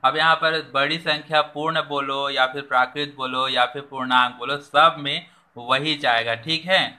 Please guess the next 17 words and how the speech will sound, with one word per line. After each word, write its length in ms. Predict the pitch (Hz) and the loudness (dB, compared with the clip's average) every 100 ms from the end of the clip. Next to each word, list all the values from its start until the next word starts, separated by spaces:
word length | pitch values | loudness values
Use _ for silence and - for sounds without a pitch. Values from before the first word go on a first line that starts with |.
| _ _ _ - | _ _ _ -4
क्योंकि 300 | 139 143 165 226 - _ _ _ _ _ _ _ _ _ - | -4 -2 -2 -4 -12 _ _ _ _ _ _ _ _ _ -4
पूर्ण 200 | 151 165 | -2 -2
संख्या 300 | 170 160 165 | -2 -2 -2
बोलोगे 320 | 156 151 147 151 | -2 0 0 -4
तो 200 | 143 135 | -8 -10
भी, 180 | 156 175 | -10 -10
प्राकृत 400 | - 123 - 147 | -2 -2 -2 -6
संख्या 280 | 147 143 143 | -6 -4 -6
बोलोगे 320 | 139 135 135 | -4 -6 -8
तो 180 | - 127 | -12 -14
भी, 220 | 139 180 - | -12 -14 -12
पूर्णांक 380 | 143 139 143 156 | -6 2 4 4
संख्या 300 | - 147 147 | -2 -6 -4
बोलोगे 340 | 135 131 131 143 | -4 -4 -4 -8
तो 260 | 143 127 110 | -6 -8 -8
भी, 200 | 110 - _ _ _ - | -10 -20 _ _ _ -8
यदि 440 | 135 156 185 | -6 -6 -8